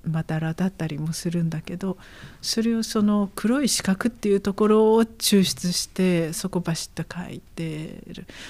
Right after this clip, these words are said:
それと、私なりに、あの、その時に、「あ、そうなのかな」って思ったのは、その、やはりみんなが、「えっ？」て驚くその小ささなんですけれども、あの、水間さんは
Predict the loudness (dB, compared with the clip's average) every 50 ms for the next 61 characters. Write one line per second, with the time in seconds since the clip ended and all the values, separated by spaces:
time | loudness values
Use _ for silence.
0 | -16 -8 -2 0 2 2 2 2 2 2 2 0 -2 -4 -12 -20 -18 -18 -18 -18
1 | -18 -18 -8 -6 -6 -4 -2 2 4 4 6 6 8 10 10 10 12 12 12 12
2 | 12 12 12 12 10 10 10 10 10 8 6 4 2 -4 -14 -6 0 2 4 4
3 | 6 4 4 4 2 2 0 0 2 0 -2 -2 0 0 2 2 2 0 -2 -2
4 | 0 2 2 4 2 2 0 -4 -4 -2 0 4 6 6 6 6 4 2 0 -2
5 | 0 0 2 2 2 0 0 -6 -16 -20 -6 -4 0 0 2 2 2 0 -2 -6
6 | -8 -6 -4 -4 -2 0 2 2 2 2 0 -4 -8 -18 -20 -20 -20 -20 -20 -20
7 | -20 -20 -20 -20 -20 -12 -4 0 4 6 6 6 4 2 0 -4 -12 -4 0 4
8 | 4 4 4 2 0 -6 4 8 10 12 12 12 12 10 8 6 4 2 0 0
9 | 0 -4 -10 -4 0 2 2 2 2 2 2 2 0 -2 -4 -6 -4 -2 -2 -2
10 | -2 -4 -4 -2 2 2 2 4 2 0 0 0 0 -2 -2 -2 -4 -4 -6 -6
11 | -8 -6 -6 -6 -6 -4 -4 -2 0 2 2 2 0 -2 -8 -16 -20 -20 -20 -18
12 | -20 -20 -20 -20 -20 -20 -20 -20 -20 -20 -20 -20 -20 -20 -6 0 2 4 4 6
13 | 6 4 4 4 2 2 0 -2 -2 -4 2 6 8 10 10 12 10 10 10 10
14 | 10 12 12 12 12 10 10 8 6 4 2 2